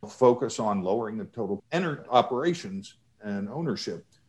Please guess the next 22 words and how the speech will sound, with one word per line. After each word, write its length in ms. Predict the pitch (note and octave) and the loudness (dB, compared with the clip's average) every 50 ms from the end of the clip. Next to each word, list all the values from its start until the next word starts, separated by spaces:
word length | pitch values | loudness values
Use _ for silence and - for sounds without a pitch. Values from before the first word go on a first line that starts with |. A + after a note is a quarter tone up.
| _ _ - | _ _ -2
The, 400 | A#2 A#2 A2+ A2 G#2+ G#2+ G#2 - - | 0 2 2 2 0 -2 -4 -4 -2
a 40 | A2+ | 0
year 360 | G2+ G#2+ C#3+ F#3+ A3+ G#3 C3 | 2 2 2 4 4 6 4
ago, 280 | G2+ F2 G#2 G2 F#2 F#2 | 4 4 2 2 2 2
when 200 | F#2 F#2+ G#2 A2+ | 4 2 2 2
I 100 | C3+ D3 | 0 0
would 220 | C3+ A#2+ A2+ G2+ | 0 -2 -2 -2
talk 260 | - B2 A2+ G#2 - | -2 -6 -6 -6 -6
to 80 | - F#2+ | -8 -8
hotels 480 | F#2 A2+ G2+ - A#2+ A2+ G2+ G2+ F#2 - | -8 -8 -10 -8 -4 -2 -2 -2 -2 -4
about 260 | E2+ F2+ F2+ F2 - | -2 -2 -2 -2 -2
the 60 | - | -6
benefits 640 | - - G#2 G2+ G#2+ G#2 G2+ - G2+ F2+ - - - | -8 -6 -4 -4 -4 -6 -6 -6 -8 -8 -8 -8 -8
of 160 | F#2+ F2 E2 | -8 -8 -6
having, 540 | G2 G#2+ G2+ F#2+ F2 F#2+ F#2 F2+ F2+ E2+ - - - - _ _ _ - | -2 0 0 2 0 0 -4 -6 -6 -8 -10 -14 -20 -20 _ _ _ -2
uh, 160 | F2 E2 D#2+ | 0 0 0
smart 400 | - - - C3 C3+ C3 G2+ - | -2 -2 -2 0 0 0 0 0
thermostats 800 | - C3+ C#3 C3 B2 G#2+ G2 - - F#2 D#2 D2 - - - G2 | 0 0 2 4 2 2 0 2 0 0 0 0 -2 -8 -6 -4
in 100 | F2+ F2+ | -4 -2
the 60 | F#2+ | -2
room 460 | F2+ G2+ A#2 A#2 G2+ E2 D2+ D2 C2+ - | 0 0 2 2 0 0 -2 -6 -10 -10
and 140 | - F2 - | -6 -6 -6